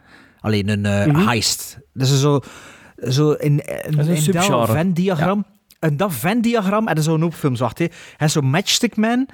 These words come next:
Speaker 1: The Wolf of Wall Street, is ook zo'n beetje de Ocean's Eleven films. Eh, The Hustler, Color of Money, Grifters, Rounders.
Speaker 3: The Gambler.
Speaker 1: Dat genre films.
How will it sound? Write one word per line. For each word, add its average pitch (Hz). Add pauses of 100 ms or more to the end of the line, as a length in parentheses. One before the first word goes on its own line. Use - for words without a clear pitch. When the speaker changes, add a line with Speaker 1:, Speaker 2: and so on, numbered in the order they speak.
(300)
Speaker 1:
The 143
Wolf 160
of 131
Wall 160
Street, 226
is 135
ook 175
zo'n 202
beetje 214
de 127
Ocean's 170
Eleven 170
films. - (560)
Eh, 131 (320)
The 123
Hustler, 190
Color 147
of 117
Money, 160
Grifters, 160
Rounders. 170 (400)
Speaker 3:
The 120
Gambler. 139
Speaker 1:
Dat 170
genre 175
films. 202